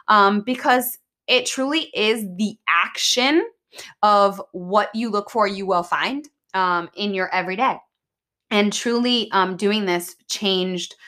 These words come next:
my entire outlook on my life. So, um, good luck with that. And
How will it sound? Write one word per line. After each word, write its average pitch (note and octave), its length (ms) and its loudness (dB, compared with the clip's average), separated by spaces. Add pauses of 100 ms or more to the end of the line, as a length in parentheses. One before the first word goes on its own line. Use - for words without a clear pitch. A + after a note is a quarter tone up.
(200)
my F#3+ 240 4
entire F#3+ 400 2
outlook D#3 460 2
on D#3 100 -4
my D3 100 -4
life. C3 300 -10 (160)
So, D#3+ 500 0
um, D#3 480 -2 (120)
good D4 180 4
luck F#4 200 6
with D#4 120 2
that. D#3+ 260 4 (120)
And G3+ 480 2